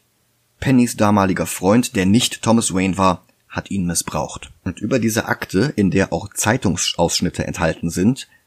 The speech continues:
wie das in Krankenhäusern üblich ist, bekommt Arthur einen weiteren Lachanfall. Und in der Rückblende erfahren wir, dass Arthur an einer Heizung gekettet wurde und bis zum Hirnschaden verprügelt wurde.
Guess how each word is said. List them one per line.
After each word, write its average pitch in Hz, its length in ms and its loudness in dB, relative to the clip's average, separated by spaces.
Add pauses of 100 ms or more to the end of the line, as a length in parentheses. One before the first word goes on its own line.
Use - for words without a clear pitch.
(220)
wie 90 160 -2
das 92 220 0
in 101 140 2
Krankenhäusern 92 800 0
üblich - 420 0
ist, - 360 -2 (100)
bekommt 131 340 -2
Arthur 98 340 0
einen 90 280 -2
weiteren 104 320 0
Lachanfall. - 600 -8 (180)
Und 95 140 -4
in 95 120 2
der 87 180 0
Rückblende 151 400 -2
erfahren 117 480 0
wir, 120 100 0
dass 101 220 0
Arthur 110 380 0
an - 100 -4
einer 92 320 -4
Heizung 110 400 -2
gekettet 80 540 -8
wurde 85 380 -4 (420)
und 98 200 -4
bis - 360 -2
zum 143 320 0
Hirnschaden 131 840 -2
verprügelt 80 580 -8
wurde. - 360 -14